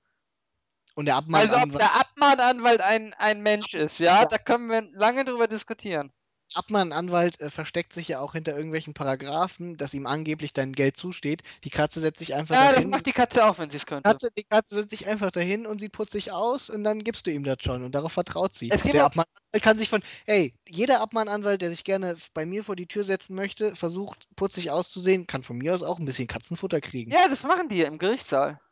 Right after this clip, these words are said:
Speaker 2: Da sieht
Speaker 1: <laughs>
Speaker 2: mancher Abmahnanwalt auch ganz putzig aus.
Speaker 1: Das ist schön.
Speaker 2: Ja. Also, Irgaf, haben wir einen Beruf für dich? Doch
Speaker 1: Was,
Speaker 2: noch
Speaker 1: Abmahn-,
Speaker 2: Jura.
Speaker 1: was?
Speaker 2: Ja.
Speaker 1: Ja, du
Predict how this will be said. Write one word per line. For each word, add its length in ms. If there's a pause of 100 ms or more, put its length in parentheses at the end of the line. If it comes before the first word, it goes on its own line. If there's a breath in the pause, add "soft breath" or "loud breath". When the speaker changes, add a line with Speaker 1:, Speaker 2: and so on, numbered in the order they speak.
(280)
Speaker 2:
Da 220
sieht 180
Speaker 1:
<laughs> 120
Speaker 2:
mancher 300
Abmahnanwalt 580
auch 160
ganz 160
putzig 380
aus. 240 (840 loud breath)
Speaker 1:
Das 180
ist 160
schön. 240 (400)
Speaker 2:
Ja. 240 (360)
Also, 260
Irgaf, 280
haben 160
wir 60
einen 80
Beruf 240
für 120
dich? 320 (500)
Doch 60
Speaker 1:
Was, 100
Speaker 2:
noch 120
Speaker 1:
Abmahn-, 200
Speaker 2:
Jura. 280
Speaker 1:
was? 120 (440)
Speaker 2:
Ja. 260 (1120)
Speaker 1:
Ja, 140
du 120